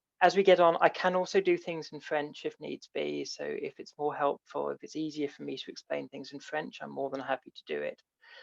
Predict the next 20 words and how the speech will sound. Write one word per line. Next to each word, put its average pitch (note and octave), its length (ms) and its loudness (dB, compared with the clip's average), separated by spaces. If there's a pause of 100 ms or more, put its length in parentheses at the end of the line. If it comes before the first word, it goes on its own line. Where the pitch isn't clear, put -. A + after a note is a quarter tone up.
(300)
So G3+ 180 10 (920)
I E3+ 80 -4
was - 100 -4
going A3 140 -4
to - 60 -8
share - 240 2
my E3 160 0
screen, D3 560 0
so E3 140 0
now D#3 180 2
we D#3+ 80 2
can C#3+ 260 -6
get C#3+ 160 -2
into C#3 260 -4
the, C3+ 200 0 (100)
the D3 60 -2
presentation. C#3+ 720 -2
So E3 160 6 (520)
as A3 160 6
said G3 200 10